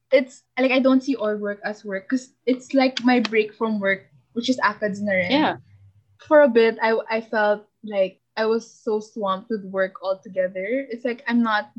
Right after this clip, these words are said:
Speaker 1: doing, like, I don't, there's no time na, there's not a time na I'm not working. But then, uh, it made me realize na rin na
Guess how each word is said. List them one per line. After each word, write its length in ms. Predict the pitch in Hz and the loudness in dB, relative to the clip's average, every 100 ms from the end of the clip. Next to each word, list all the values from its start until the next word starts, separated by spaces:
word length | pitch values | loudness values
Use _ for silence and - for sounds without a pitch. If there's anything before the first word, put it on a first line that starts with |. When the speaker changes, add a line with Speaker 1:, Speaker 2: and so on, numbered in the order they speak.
| 202 | -14
Speaker 1:
doing, 420 | 214 214 208 196 - | -10 -8 -10 -14 -12
like, 220 | 202 - _ | -12 -12 _
I 80 | 220 | -10
don't, 300 | 214 220 214 _ _ _ 233 | -8 -10 -14 _ _ _ -6
there's 220 | 233 254 | -4 -4
no 160 | 233 | -4
time 400 | 226 214 196 196 196 | -6 -6 -6 -8 -10
na, 240 | 185 202 _ _ _ _ _ _ | -12 -14 _ _ _ _ _ _
there's 160 | 226 247 | -2 4
not 180 | 262 247 | 4 4
a 60 | |
time 280 | 254 233 220 | 2 -2 -2
na 80 | 214 | -4
I'm 200 | 214 220 | -2 -2
not 320 | 208 190 190 _ _ 208 | -2 -4 -6 _ _ -8
working. 400 | 196 - 196 208 | -8 -8 -12 -6
But 120 | 226 | 2
then, 440 | 277 262 247 - _ _ 226 | 4 4 0 -6 _ _ 0
uh, 240 | 208 - | 0 0
it 100 | 226 | -4
made 160 | 220 220 | -4 -6
me 240 | 214 202 | -8 -8
realize 380 | 196 190 - - | -6 -6 -8 -10
na 80 | 196 | -8
rin 240 | 185 196 | -8 -10
na 260 | 185 180 | -12 -14